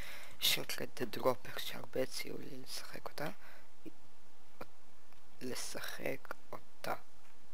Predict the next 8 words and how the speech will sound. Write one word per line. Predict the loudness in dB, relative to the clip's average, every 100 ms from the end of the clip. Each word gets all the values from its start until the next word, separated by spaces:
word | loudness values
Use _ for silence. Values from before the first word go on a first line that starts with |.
| 0 0 0 0 0 0 0 0 0 0 0 8 12
<coughs> | 12 12 12 12 10 6 6 4
טוב, | 4
ש-, | 2 0 12 12 12 8
<coughs> | 0 0 0 0 0
סליחה, | 2 6 6
אני |
קצת | 4 0 0
מצונן. | 0 0 0 0